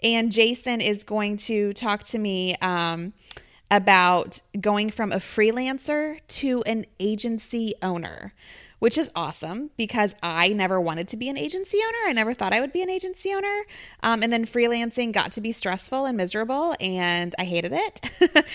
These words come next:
<laughs> And I kind of accidentally became an agency owner. So we're gonna talk about how that happens. And if you are a freelancer right now, um, you may wanna grow to an agency owner, and I'm going to tell you why I didn't want to, how I accidentally did, and now why I would not have it any other way. So you're gonna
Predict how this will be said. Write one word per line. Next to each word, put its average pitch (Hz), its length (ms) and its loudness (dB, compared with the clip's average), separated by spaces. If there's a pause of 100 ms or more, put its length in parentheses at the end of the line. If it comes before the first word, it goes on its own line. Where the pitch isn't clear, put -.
<laughs> - 160 -4
And 262 80 4
I 269 80 10
kind 330 240 2
of 254 140 2
accidentally 302 480 0
became 285 340 0
an 226 60 0
agency 202 480 -2
owner. 170 260 -2
So 247 140 0
we're 240 80 0
gonna 262 160 0
talk 302 200 0
about 269 220 0
how 254 140 0
that 233 160 4
happens. 196 500 0
And 214 100 -2
if 220 120 -4
you 262 160 2
are 254 180 8
a 277 60 2
freelancer 262 680 2
right 233 180 4
now, 220 440 2 (400)
um, 226 420 6 (340)
you 277 220 2
may 311 240 6
wanna 403 280 2
grow 302 320 4
to 311 180 -2
an 269 80 0
agency 277 500 0
owner, 269 320 2
and 185 80 2
I'm 214 140 0
going 247 220 0
to 254 120 -4
tell 247 240 0
you 247 540 2 (540)
why 214 220 6
I 196 160 6
didn't 185 320 0
want 320 200 0
to, 466 480 4
how 254 160 4
I 214 80 6
accidentally 226 560 -2
did, 277 280 4
and 285 140 0
now 233 320 2
why 254 220 4
I 220 100 4
would 220 220 2
not 262 240 0
have 240 240 0
it 226 200 -4
any 262 320 -4
other 220 280 2
way. 180 240 -2
So - 100 -8
you're 240 100 -2
gonna 277 320 -2